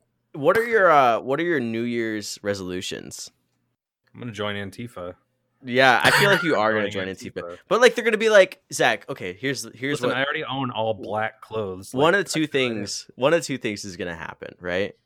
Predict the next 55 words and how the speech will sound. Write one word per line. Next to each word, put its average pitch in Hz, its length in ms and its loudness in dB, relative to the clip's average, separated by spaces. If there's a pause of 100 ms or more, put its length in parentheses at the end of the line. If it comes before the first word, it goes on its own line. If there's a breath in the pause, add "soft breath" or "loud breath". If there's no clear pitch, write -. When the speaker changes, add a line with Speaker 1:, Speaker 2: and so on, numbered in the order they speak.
(440)
Speaker 2:
Yes, 139 160 -2
Speaker 1:
They're 123 200 2
gonna 127 60 0
Speaker 2:
I - 20 -2
will 120 40 0
Speaker 1:
be 131 80 2
Speaker 2:
be 127 60 6
the 123 60 4
Speaker 1:
like, 113 120 4
Speaker 2:
first - 160 -2
one 113 120 -6
to 110 60 -6
die. 95 380 -6
Yes, 101 300 -6
I 104 80 -8
know. 95 420 -10
Speaker 1:
You're 143 240 0
gonna, 165 180 2 (200)
okay, 143 260 0
one 120 200 -2
of 123 80 -8
three 139 180 -2
Speaker 2:
Run 123 220 0
Speaker 1:
things. 123 100 -2
Speaker 2:
out 123 160 -4
there 113 100 -2
Speaker 1:
So, 147 300 4
Speaker 2:
screaming. 113 320 -6 (320)
Speaker 1:
<laughs> - 460 4
Just - 300 4
screaming, 120 580 -4
"God 233 260 0
damn 214 180 4
it, 214 120 -4
God 220 280 -4
damn 190 220 8
it," 170 140 0
just - 120 -16
get 147 140 -8
shot 120 300 0
in - 20 -
the 127 40 -2
Speaker 2:
That's 123 80 -4
all 123 80 0
Speaker 1:
fucking 113 180 -2
Speaker 2:
I 117 80 2
Speaker 1:
head. 285 1040 -8
<laughs> - 60 -20
So 165 260 4 (260 loud breath)
here's, 214 320 -4
here's 170 220 0
what's 165 140 -4
gonna 127 140 -4
happen, 95 360 -4
Zach. 76 220 -10